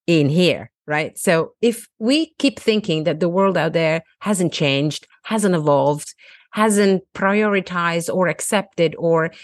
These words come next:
even noticed change in, in social structure, how can we then, as a,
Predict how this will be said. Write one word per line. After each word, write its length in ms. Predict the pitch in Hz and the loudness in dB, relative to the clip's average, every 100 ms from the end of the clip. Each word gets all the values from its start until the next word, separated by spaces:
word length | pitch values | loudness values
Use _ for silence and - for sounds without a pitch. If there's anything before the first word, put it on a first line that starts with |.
| 147 | -2
even 320 | 262 247 196 | 2 4 4
noticed 680 | 240 349 - - - - - - | 4 2 0 -2 -4 -8 -16 -8
change 800 | - 185 151 135 143 139 - - _ - | -2 0 0 -2 -4 -6 -10 -14 _ -4
in, 200 | 170 165 | 0 0
in 160 | 175 170 | 0 0
social 360 | 185 160 170 | 0 0 -2
structure, 680 | - - 190 - - 139 - _ - - - | -8 -2 -2 -2 -8 -8 -10 _ -20 -20 -2
how 200 | 240 254 | 0 0
can 320 | 269 233 185 | 0 0 2
we 180 | 220 214 | 2 2
then, 440 | 165 156 156 147 _ _ _ _ _ _ _ _ _ 160 | 0 0 -2 -8 _ _ _ _ _ _ _ _ _ -2
as 140 | 151 | 2
a, 160 | 156 | 2